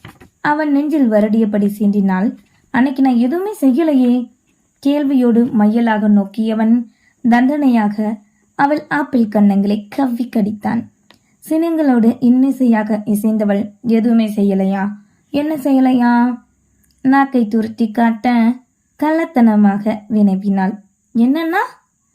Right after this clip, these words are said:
விடை கூற வந்தவனை வெக்கம் தடை செய்தது. கலகலவென சிரித்தவன் உமையாளின் கன்னம் பற்றி கிள்ளினான். தன் கள்ளம் கண்டு கொண்டதில்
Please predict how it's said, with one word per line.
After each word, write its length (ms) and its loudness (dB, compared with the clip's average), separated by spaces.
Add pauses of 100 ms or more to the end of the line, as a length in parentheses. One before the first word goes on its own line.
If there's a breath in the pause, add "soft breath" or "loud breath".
(560)
விடை 300 0
கூற 380 0
வந்தவனை 640 2
வெக்கம் 440 0
தடை 280 -2
செய்தது. 600 -2 (500)
கலகலவென 560 0
சிரித்தவன் 760 -2
உமையாளின் 580 0
கன்னம் 380 -2
பற்றி 440 -8
கிள்ளினான். 540 0 (840)
தன் 240 0
கள்ளம் 380 0
கண்டு 300 0
கொண்டதில் 580 0